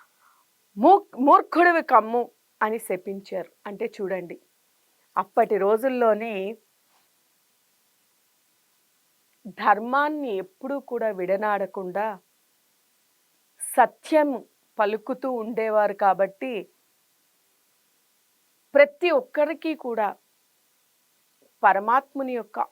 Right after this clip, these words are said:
అనుగ్రహం ఉండి, ప్రతి ఒక్కరికి వాక్శుద్ధి అనేటువంటిది ఉండేది. ఈ వాక్శుద్ధి వల్ల ఆ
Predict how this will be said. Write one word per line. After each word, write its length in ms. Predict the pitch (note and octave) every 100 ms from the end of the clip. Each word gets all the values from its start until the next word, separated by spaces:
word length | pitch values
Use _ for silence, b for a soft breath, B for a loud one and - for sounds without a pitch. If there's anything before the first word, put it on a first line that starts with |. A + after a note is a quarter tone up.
| G#3
అనుగ్రహం 640 | G3+ A3+ G3+ D4+ D4 C#4 C4 G#3+
ఉండి, 300 | G3 A3+ G#3 G3 A3 b b _
ప్రతి 280 | D4+ D#4 F4+ E4
ఒక్కరికి 520 | - E4+ F4+ F4+ C#4 A#3+ C4 C#4 b b - A3+
వాక్శుద్ధి 840 | B3+ F#4+ F#4+ - F4 B3 G3+ D4+ D#4 _ _ A#3+
అనేటువంటిది 760 | A#3+ A#3+ A#3 G#3 G#3 G#3+ C4 G#3+ A#3 C4 _ _ _ _ _ _ -
ఉండేది. 340 | G#3+ G#3+ G#3 F3 _ _ _ _ _ _ _ _ _ _ _ _ _ _ _ _ _ _ _ _ _ _ _ _ _ -
ఈ 40 | A#3 F#3
వాక్శుద్ధి 600 | F#3 A3+ - - A#3 F#3 A3+
వల్ల 220 | G#3 G3+ B3 G#3 A3 A#3+ _ _ _ _ _ _ _ _ _ _ _ _ _ _ _ _ _ _ _ _ _ _ _ _ _ _ _
ఆ 80 | G3+